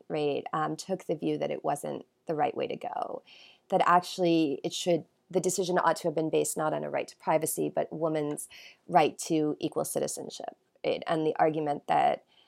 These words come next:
forcing a woman to bear a child has repercussions for her career and her autonomy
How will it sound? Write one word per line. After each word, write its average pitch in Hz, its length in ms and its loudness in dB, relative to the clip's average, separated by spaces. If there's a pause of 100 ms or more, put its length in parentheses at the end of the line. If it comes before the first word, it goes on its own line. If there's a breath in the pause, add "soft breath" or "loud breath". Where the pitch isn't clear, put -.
(140)
forcing 165 460 0
a 151 60 0
woman 147 260 -2
to - 100 -10
bear 139 240 -2
a - 60 -6
child 143 680 -2 (360 soft breath)
has 147 720 4
repercussions 151 840 -2
for 156 120 -4
her 156 160 -10
career 143 420 -2
and 127 120 -6
her 135 160 -8
autonomy 123 720 -6